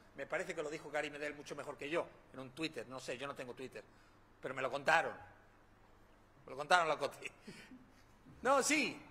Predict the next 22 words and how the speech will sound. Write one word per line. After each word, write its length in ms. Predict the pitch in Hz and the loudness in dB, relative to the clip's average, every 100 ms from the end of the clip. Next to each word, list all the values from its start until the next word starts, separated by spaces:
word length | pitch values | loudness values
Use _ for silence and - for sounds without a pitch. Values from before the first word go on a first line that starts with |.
| - - - | -20 -10 0
eh, 120 | 220 | 2
un 100 | 285 | 2
jugador, 320 | 262 247 247 185 | 4 6 4 4
Gary 240 | 240 233 | 4 4
dijo, 200 | 220 214 214 - - | 2 2 2 -2 -2
ah, 300 | 254 254 - - | 4 4 2 -2
unos 220 | 269 240 | 0 0
que 80 | 254 | -2
estuvieron 300 | 247 240 240 | -4 -2 -2
aquí 180 | 226 | -2
cuatro 260 | - 240 254 | -2 -2 -4
o 20 | |
cinco 220 | 226 240 | -8 -4
a-, 260 | 269 269 269 | -2 -2 -2
años 220 | 294 220 - - - - | -4 -4 -10 -20 -20 -8
y 80 | 180 | 0
no 120 | 240 | 2
dieron, 240 | 226 254 302 302 - - - - - - - - - - - - - - | 4 2 0 -6 -18 -20 -20 -20 -20 -20 -20 -20 -20 -20 -20 -20 -12 -2
ahora 220 | 240 277 | 0 0
van 140 | 277 | 0
a 40 | 285 | 0
hablar. 380 | 349 277 - | 2 0 -4